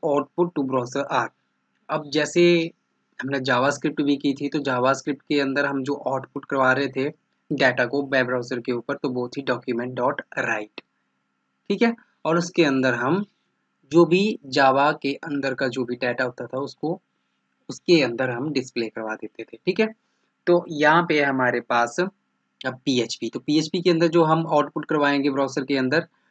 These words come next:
तो वो है print statement। सबसे पहले करते हैं print statement। The print statement is used to display data।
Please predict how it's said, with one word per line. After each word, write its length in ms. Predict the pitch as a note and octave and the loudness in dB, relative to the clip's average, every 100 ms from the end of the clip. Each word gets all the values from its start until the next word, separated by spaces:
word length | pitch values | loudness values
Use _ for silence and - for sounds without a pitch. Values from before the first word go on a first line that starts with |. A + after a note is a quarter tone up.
| _ - | _ 2
तो 400 | E3 G3 G3+ - _ - | 8 8 6 0 _ 0
वो 160 | D3 | 2
है 140 | B2+ D#3+ - - | 2 0 0 4
print 240 | D#3+ C#3+ | 4 4
statement। 520 | - D3 C3 D3+ E3 | 0 -4 -2 0 -2
सबसे 420 | F3 _ _ - D#3+ | -4 _ _ -6 0
पहले 240 | C#3+ C#3+ | 2 2
करते 220 | B2+ - | -2 -4
हैं 100 | C3 | -6
print 200 | D3+ E3 | -4 -4
statement। 400 | - F3 F#3+ F#3+ - | -2 0 0 -2 -4
The 140 | D3+ | -6
print 220 | - D#3 D#3+ | -2 -2 0
statement 380 | E3+ D#3+ E3 D#3+ | -2 0 0 0
is 180 | C#3+ | 0
used 180 | C#3+ C#3+ C#3+ | -2 -2 -2
to 60 | |
display 300 | C3+ B2+ C3 | -4 -2 -4
data। 260 | A#2+ A2+ | -4 -6